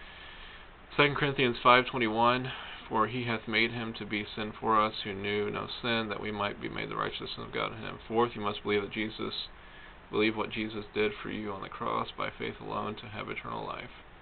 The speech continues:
Ephesians, "For by grace you are saved through faith,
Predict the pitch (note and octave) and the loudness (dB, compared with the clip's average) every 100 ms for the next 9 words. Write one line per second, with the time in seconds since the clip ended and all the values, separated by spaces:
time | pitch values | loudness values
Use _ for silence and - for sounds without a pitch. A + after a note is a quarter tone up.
0 | - - - - - - - - - - | -20 -20 -20 -20 -20 -20 -18 -18 -18 -18
1 | - - - - - - - - - - | -18 -18 -18 -18 -18 -18 -20 -18 -18 -4
2 | B2 A#2+ A#2 A2 - A2+ A2+ A2+ A2+ A2 | 0 0 0 -4 -4 0 2 2 4 2
3 | A2+ - G#2+ G#2+ A#2 A2+ A2 A2+ A2 - | 0 -2 -2 -2 -2 -2 -2 -8 -4 2
4 | G#2 G#2+ | 2 2